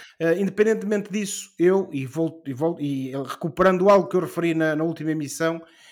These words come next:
eu, os mundialistas, sobretudo, ah, ah, os argentinos, Otamendi e Enzo, eu teria, no, se fosse o Roger Schmidt, teria pensado duas e três vezes se os colocaria em campo. Eles não estavam cansados, notava-se ali que havia uma falta grande de discernimento, tan-,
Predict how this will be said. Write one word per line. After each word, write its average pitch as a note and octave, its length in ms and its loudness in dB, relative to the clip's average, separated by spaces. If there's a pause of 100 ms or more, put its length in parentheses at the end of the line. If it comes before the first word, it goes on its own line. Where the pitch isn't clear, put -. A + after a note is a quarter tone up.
(120)
eu, F#3+ 240 4
os D#3+ 120 -2
mundialistas, E3 760 -2
sobretudo, D3+ 880 -6
ah, C#3 380 -2
ah, B2 40 -6
os C3 420 -10
argentinos, C3+ 540 -4
Otamendi C3 560 -6
e B2 220 -8
Enzo, B2+ 280 -10 (400)
eu D3 120 -4
teria, D3 420 -2
no, C#3 220 -6
se - 80 -16
fosse D#3 240 -8
o C#3 40 -10
Roger C3+ 240 -4
Schmidt, C#3 400 -8 (480)
teria D3 600 0
pensado D#3+ 440 0
duas D#3+ 320 -2
e C#3+ 60 -8
três C#3 300 -4
vezes C#3 300 -6
se - 60 -14
os B2+ 80 -14
colocaria B2 400 -8
em A2+ 80 -8
campo. G2 260 -18 (500)
Eles E3+ 180 -4
não F3 80 -8
estavam E3+ 300 -2
cansados, D#3+ 600 0
notava-se D#3+ 500 -2
ali D#3+ 100 -4
que D#3 80 -6
havia D3+ 140 -4
uma D3+ 140 -4
falta D#3 280 -4
grande D3 240 -2
de C#3 60 -10
discernimento, D3+ 760 -4 (360)
tan-, G3 160 -2